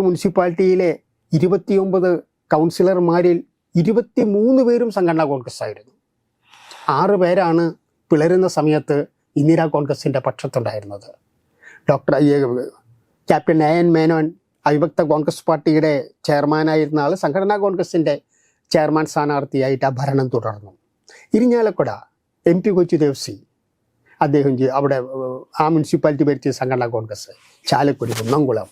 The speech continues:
ഇതൊക്കെ ഉണ്ടായിരുന്നു. തൃശ്ശൂരിൽ സംഘടനാ കോൺഗ്രസിൻ്റെ സ്ഥാനാർത്ഥി ആയിരത്തി തൊള്ളായിരത്തി എഴുപതിലെ പതിനായിരത്തി മുന്നൂറ്റി മുപ്പത്തൊന്ന് വോട്ട് സ്വന്തം നിലയ്ക്ക് നേടിക്കൊണ്ട് കെട്ടിവെച്ച പണം നേടി.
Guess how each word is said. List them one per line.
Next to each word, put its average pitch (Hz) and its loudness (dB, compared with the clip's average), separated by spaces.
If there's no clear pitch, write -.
ഇതൊക്കെ 123 -4
ഉണ്ടായിരുന്നു. - -12
തൃശ്ശൂരിൽ 247 2
സംഘടനാ 190 0
കോൺഗ്രസിൻ്റെ 175 0
സ്ഥാനാർത്ഥി 156 0
ആയിരത്തി 156 -2
തൊള്ളായിരത്തി 151 2
എഴുപതിലെ 143 0
പതിനായിരത്തി 165 2
മുന്നൂറ്റി 160 4
മുപ്പത്തൊന്ന് 151 0
വോട്ട് 143 0
സ്വന്തം 180 0
നിലയ്ക്ക് 156 0
നേടിക്കൊണ്ട് 143 -2
കെട്ടിവെച്ച 175 0
പണം 135 -6
നേടി. 113 -8